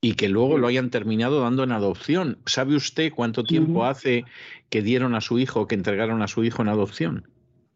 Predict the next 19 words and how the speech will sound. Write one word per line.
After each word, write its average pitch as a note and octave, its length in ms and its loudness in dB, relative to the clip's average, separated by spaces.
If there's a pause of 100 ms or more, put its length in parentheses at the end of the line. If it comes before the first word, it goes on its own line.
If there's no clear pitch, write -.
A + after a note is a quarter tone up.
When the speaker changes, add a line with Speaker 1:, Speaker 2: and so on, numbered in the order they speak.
(540)
Speaker 2:
Tampoco D3 500 2
lo C#3 120 0
sé, C3 300 -4 (260)
no D#3+ 220 2
sé D3 100 2
nada. C3+ 400 0 (760)
Por E3 240 4
más F#3 200 2
que G#3 160 4
yo G3 120 4
he F#3+ 40 4
intentado F#3 480 2
que F3+ 120 4
me E3+ 160 6
den F3 260 4
información F3 920 2
durante D#3+ 480 2
siete D#3+ 400 4
años, G#3 440 2